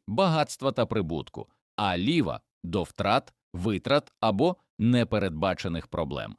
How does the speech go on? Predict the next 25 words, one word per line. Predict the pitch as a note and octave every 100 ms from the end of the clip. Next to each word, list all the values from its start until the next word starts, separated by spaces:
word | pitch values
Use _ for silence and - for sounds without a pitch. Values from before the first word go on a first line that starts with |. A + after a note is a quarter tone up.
| _ _ _
Походження | C#3+ B2 A2+ F2+ E2+ D2
цього | - D#2+
забобону | D#2+ G#2 B2 D3+ G#3+ G#3+
сягає | - F3 E3+ D#3+
давніх | A#2+ C3+ A#2+ F#2 D#2+
часів, | - F2+ - G#3+ -
коли | F#3 F3 D#3+
тіло | B2 C3+ A#2 E2+
людини | D#2 E2 F3 D3+ E2+ _ _ -
вважалося | G2+ A2+ G#2 A2 F3 F#3 - F#3
віддзеркаленням | C3+ B2 F2+ G2 - G2 G2+ G#2+ A#2 A#2+
енергетичних | C#3 C#3+ C#3 D3 - B2+ - D2 C#2
потоків, | - C#2 D#3+ F3+ - - _ _ -
а | G#2
такі | F2+ F2 - F#2+
сигнали | - E2+ D#2+ G#2 C#3 F#2 B1+
допомагали | C#2+ E2 E2 E2 G#2 A#2+
передбачати | A#2 C3+ C3 C#3+ C#3 F3 E3 E3
майбутні | D#3+ D3+ B2 - C#3+
події. | E3+ D#3+ F3+ F3 D3+ _ _ -
Це | C3 A2+
звичай | E2+ A#2+ F#3+ - D2+
міг | D2 D3+ F3+
допомагати | F3+ E3 D3 B2 C#3 A2+
людям | G#2 E3+ F#3